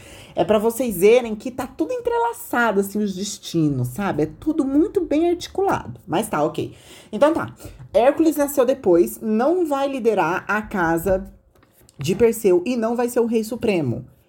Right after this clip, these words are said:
Beleza. A Hera conseguiu o que ela queria. E aí, gente, o, o Hércules nasceu. E ainda depois do Hércules veio uma outra criança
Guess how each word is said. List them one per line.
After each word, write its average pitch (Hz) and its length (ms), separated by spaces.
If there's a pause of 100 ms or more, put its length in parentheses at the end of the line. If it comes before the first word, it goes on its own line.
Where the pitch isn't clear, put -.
(220)
Beleza. 131 760 (720)
A 156 260
Hera 147 340
conseguiu 175 840
o 190 140
que 147 280
ela 123 240
queria. 127 520 (600)
E - 60
aí, 220 360
gente, 127 540
o, 262 880
o 269 160
Hércules 220 380
nasceu. 220 520 (360)
E 262 100
ainda 269 220
depois 285 400
do 247 140
Hércules 240 320
veio 247 160
uma 285 200
outra 269 400
criança 214 800